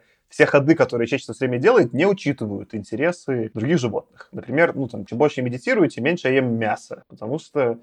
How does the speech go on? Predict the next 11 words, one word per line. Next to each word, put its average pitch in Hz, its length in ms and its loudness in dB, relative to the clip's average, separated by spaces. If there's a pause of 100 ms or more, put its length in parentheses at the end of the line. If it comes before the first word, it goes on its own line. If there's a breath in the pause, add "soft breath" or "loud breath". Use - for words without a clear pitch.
(120 soft breath)
как-то - 300 -6
не 165 100 0
учитывает 117 480 -2 (100)
интересы 127 540 -2
животных 135 480 -2
и 107 160 -2
потребление 117 500 -2
мяса - 420 -8
в 113 40 -14
некотором 113 360 -6
виде. - 280 -10